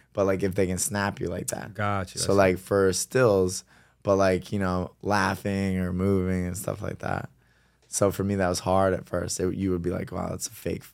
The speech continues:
Speaker 1: smile.
Speaker 2: Yeah,
Speaker 1: Oh,
Speaker 2: no,
Speaker 1: that's a fake laugh.
Speaker 2: to emote on command, like,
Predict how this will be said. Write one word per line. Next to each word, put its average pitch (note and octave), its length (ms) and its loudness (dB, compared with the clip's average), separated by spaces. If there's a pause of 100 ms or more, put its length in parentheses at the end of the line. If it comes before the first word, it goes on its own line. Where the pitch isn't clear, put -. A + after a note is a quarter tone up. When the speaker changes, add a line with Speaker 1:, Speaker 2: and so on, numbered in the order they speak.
(220)
Speaker 1:
smile. - 400 -8 (140)
Speaker 2:
Yeah, D#3 180 -2
Speaker 1:
Oh, A2+ 40 -2
Speaker 2:
no, G2+ 80 0
Speaker 1:
that's F#2+ 160 -2
a - 40 -4
fake - 300 -4
laugh. - 240 -4
Speaker 2:
to D3+ 100 6
emote C3 500 6
on B2+ 180 0
command, A#2+ 640 0 (240)
like, G#2+ 240 -8